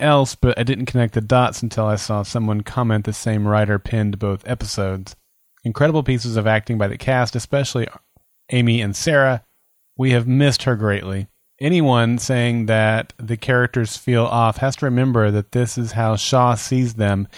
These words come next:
if anyone is of that opinion. That's true. Six thousand seven hundred forty-one simulations, and Greer and Samaritan are no closer to their goal.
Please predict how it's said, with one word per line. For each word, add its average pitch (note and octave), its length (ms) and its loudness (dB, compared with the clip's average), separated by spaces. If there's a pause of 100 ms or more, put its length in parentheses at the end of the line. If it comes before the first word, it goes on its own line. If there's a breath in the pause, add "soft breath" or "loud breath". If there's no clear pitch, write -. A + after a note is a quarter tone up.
(240 loud breath)
if G#2+ 160 -6
anyone A2 480 2
is G2+ 120 -2
of G2 100 -2
that F#2 160 -2
opinion. G#2 500 -8
That's C#3+ 160 -12
true. G#2 260 -8 (420)
Six - 240 -4
thousand C3+ 260 4
seven C3+ 160 0
hundred A#2+ 240 0
forty-one A2 320 2
simulations, A#2 640 0
and G#2 220 -4
Greer D#3+ 320 4
and C#3 180 0
Samaritan A#2+ 540 2
are G#2 140 -2
no B2 340 4
closer A#2+ 460 0
to A#2+ 180 0
their G#2+ 220 2
goal. G2+ 420 0